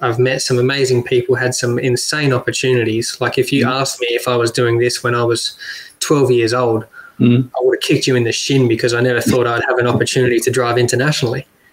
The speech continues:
Speaker 2: Mm, mm,
Speaker 1: You know,
Speaker 2: mm.
Speaker 1: so it's just, just to remember how fortunate you are to have the opportunities that you do,
Speaker 2: Mm.
Speaker 1: uh, I think brings a lot of calmness to the situation and
Speaker 2: Mm,
Speaker 1: sees
Speaker 2: mm.
Speaker 1: everything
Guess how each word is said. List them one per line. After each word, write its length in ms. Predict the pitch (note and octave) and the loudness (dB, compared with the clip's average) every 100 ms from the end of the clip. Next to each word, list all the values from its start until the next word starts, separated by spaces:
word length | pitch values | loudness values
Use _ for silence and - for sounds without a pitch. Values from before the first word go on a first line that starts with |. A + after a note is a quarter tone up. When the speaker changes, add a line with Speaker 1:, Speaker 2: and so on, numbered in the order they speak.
| - | -2
Speaker 2:
Mm, 320 | B2 A2+ A2 A#2 | 4 6 4 4
mm, 320 | B2+ A2+ A2+ - - | 4 4 2 -2 -6
Speaker 1:
You 80 | B2 | -2
know, 100 | A#2+ | 0
Speaker 2:
mm. 60 | B2 | 0
Speaker 1:
so 160 | - | 0
it's 180 | B2 - | -2 -2
just, 320 | B2+ - - - - - - - - - - - - - | -2 -4 -6 -16 -20 -20 -20 -20 -20 -20 -20 -20 -20 -6
just 300 | E3+ D#3 - | -4 -2 0
to 380 | C#3 B2+ B2 B2+ | 2 2 2 2
remember 460 | C3 A#2+ A#2+ B2 A2+ | 0 2 2 2 0
how 220 | B2 A#2 | 0 -2
fortunate 680 | - B2+ B2+ - A#2+ B2+ - _ _ _ _ _ | 0 0 0 0 -2 -2 -8 _ _ _ _ _
you 220 | - B2+ A#2 | 0 2 2
are 200 | A#2 A#2 | 0 -2
to 160 | A#2+ | -2
have 300 | A#2 A#2+ A#2 - - | -2 0 -2 -4 -2
the 200 | A#2 B2 | 0 2
opportunities 680 | B2 - - A#2+ A2+ A2+ | 0 -2 0 0 2 2
that 120 | A2+ B2 | 0 0
you 100 | A#2 | 2
do, 260 | B2 A#2 - _ _ _ _ _ | 2 2 -2 _ _ _ _ _
Speaker 2:
Mm. 200 | B2 B2+ | 2 4
Speaker 1:
uh, 180 | B2 A#2 A#2 - _ _ _ _ _ - | 2 -2 -4 -8 _ _ _ _ _ -4
I 80 | |
think 500 | A#2 - A#2 B2+ - - _ - - - _ _ | -4 -2 -2 -2 -6 -12 _ -20 -20 -20 _ _
brings 260 | - B2 A#2 | -2 0 2
a 60 | A2+ | 2
lot 120 | A2+ | 0
of 60 | |
calmness 440 | A2 B2+ B2 A#2 - | -2 -2 0 0 -2
to 100 | - | -2
the 80 | A#2 | -2
situation 680 | - A#2+ B2+ B2 A#2+ - A#2+ | -2 -2 0 0 0 0 2
and 100 | C3+ | 2
Speaker 2:
Mm, 40 | C#3 | 2
Speaker 1:
sees 260 | A#2+ A#2 B2 | 2 0 2
Speaker 2:
mm. 40 | |
Speaker 1:
everything 320 | C3 C#3+ A#2+ | 2 2 0